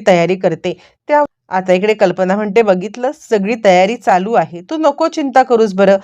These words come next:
असं म्हटल्यावर ती अस्मिता म्हणते, "मला तर कळतच नाहीये की ही सायली तयारी करते आणि तन्वी काय करते? माझी मैत्रीण तन्वी आहे, तिने तयारी करायला पाहिजे.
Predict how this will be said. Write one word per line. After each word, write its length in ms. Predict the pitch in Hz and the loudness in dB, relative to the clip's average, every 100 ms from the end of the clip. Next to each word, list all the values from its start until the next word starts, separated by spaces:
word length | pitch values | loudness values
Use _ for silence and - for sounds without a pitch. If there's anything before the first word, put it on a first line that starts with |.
| - _ | -6 _
असं 220 | 277 294 370 | -2 4 2
म्हटल्यावर 380 | 381 320 339 | 4 2 2
ती 120 | 370 370 | 2 2
अस्मिता 460 | 330 - 262 247 | 0 -2 -6 -4
म्हणते, 300 | 269 330 339 | -2 -2 -2
"मला 260 | 349 220 214 226 | 2 2 2 -2
तर 100 | 277 - | -6 -2
कळतच 420 | 208 214 214 226 | -2 -2 -4 -6
नाहीये 400 | 220 220 311 254 254 - _ - | -4 -2 0 0 0 -8 _ -2
की 80 | 311 | 2
ही 160 | 339 | 2
सायली 500 | 359 311 226 220 277 359 | 2 2 2 0 -4 0
तयारी 300 | 403 339 262 | 2 2 0
करते 440 | 233 202 185 208 302 - _ | 0 -2 0 0 0 -4 _
आणि 200 | 269 339 359 | 0 0 2
तन्वी 360 | 269 262 269 381 | 2 2 -4 0
काय 220 | 415 403 | 2 2
करते? 420 | 392 349 277 196 185 _ - | 0 -2 -4 -6 -6 _ -6
माझी 340 | 214 220 233 | -4 -4 -4
मैत्रीण 460 | 233 269 320 311 320 320 | 0 0 0 -2 -2 0
तन्वी 400 | 247 247 294 359 | 0 0 -2 0
आहे, 180 | 269 277 | 2 0
तिने 300 | 277 277 320 359 | -4 -4 -4 2
तयारी 260 | 339 302 294 | 4 4 4
करायला 260 | 262 240 | 4 4
पाहिजे. 340 | 226 208 202 | 2 -2 -4